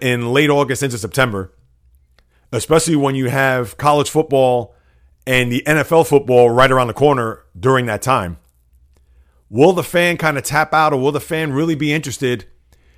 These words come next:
in watching those sports mature as we get closer to a champion?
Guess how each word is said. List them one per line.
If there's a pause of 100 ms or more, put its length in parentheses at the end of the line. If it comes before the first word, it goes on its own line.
(280)
in
watching
those
sports (180)
mature (160)
as
we
get
closer
to
a
champion?